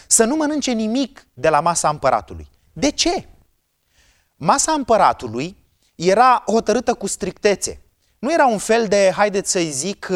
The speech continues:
bufet suedez, adică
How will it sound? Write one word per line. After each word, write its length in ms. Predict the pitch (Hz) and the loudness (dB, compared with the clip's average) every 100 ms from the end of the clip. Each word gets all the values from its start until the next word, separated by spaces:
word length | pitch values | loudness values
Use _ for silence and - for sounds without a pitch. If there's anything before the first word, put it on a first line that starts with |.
| 165 | -2
bufet 320 | 127 147 196 208 | -2 -2 -2 -2
suedez, 680 | - 196 151 175 147 101 - - _ | 0 0 2 0 0 -2 -10 -20 _
adică 720 | - 147 196 - 196 175 156 | -2 -2 -2 2 4 4 4